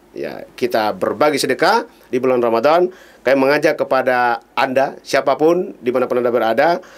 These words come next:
eh, terutama kepada para penonton channel YouTube Berita Kota Makassar, eh, untuk dapat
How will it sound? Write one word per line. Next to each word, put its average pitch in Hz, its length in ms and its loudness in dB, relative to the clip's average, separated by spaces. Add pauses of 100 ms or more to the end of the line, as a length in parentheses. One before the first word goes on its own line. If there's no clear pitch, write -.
(420)
eh, 123 760 0 (960)
terutama 143 400 2
kepada 127 380 -2
para 123 180 0
penonton 180 400 2
channel 170 240 2
YouTube 165 240 0
Berita 156 160 -2
Kota 160 160 -2
Makassar, 165 480 2 (640)
eh, 80 400 -2 (140)
untuk 170 480 0 (1120)
dapat 156 400 0